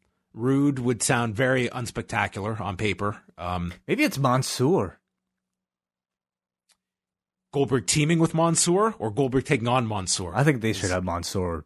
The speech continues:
Speaker 2: pin Goldberg.
Speaker 1: Uh, they're not gonna do that. Um,
Speaker 2: Yeah, maybe
Speaker 1: I,
Speaker 2: it's Matt
Speaker 1: I,
Speaker 2: Riddle.
Speaker 1: I, I, I wanna see Big and Shorty G.
Speaker 2: That's a great idea. Yeah. <laughs>
Speaker 1: Um, then we had Zelina Vega come out and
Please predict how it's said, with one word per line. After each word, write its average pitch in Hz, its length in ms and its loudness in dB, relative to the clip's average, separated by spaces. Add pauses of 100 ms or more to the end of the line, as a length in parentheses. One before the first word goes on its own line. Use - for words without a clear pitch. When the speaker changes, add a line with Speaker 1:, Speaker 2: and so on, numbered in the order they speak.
Speaker 2:
pin 87 320 -8
Goldberg. 85 580 -10 (300)
Speaker 1:
Uh, 78 200 -10
they're 90 140 -4
not 80 140 0
gonna 82 160 -8
do - 160 -12
that. 80 300 0 (800)
Um, 85 440 -2 (1200)
Speaker 2:
Yeah, 80 280 -12
maybe 185 200 0
Speaker 1:
I, - 20 2
Speaker 2:
it's 180 100 0
Matt 151 220 0
Speaker 1:
I, 170 80 2
Speaker 2:
Riddle. 190 180 -2
Speaker 1:
I, 185 160 2
I, 175 300 2
I 165 40 2
wanna 156 200 2
see 131 140 -2
Big 120 240 0
and 113 100 -4
Shorty 101 260 -2
G. - 280 -12 (480)
Speaker 2:
That's 104 180 0
a 87 60 -10
great 85 220 -2
idea. 82 360 -12 (300)
Yeah. - 300 -2
<laughs> - 60 -20 (1300)
Speaker 1:
Um, 101 440 4 (180)
then 160 140 -2
we 170 100 2
had 151 240 0
Zelina 135 400 0
Vega 139 320 0
come 117 240 -2
out 104 340 0
and 139 600 0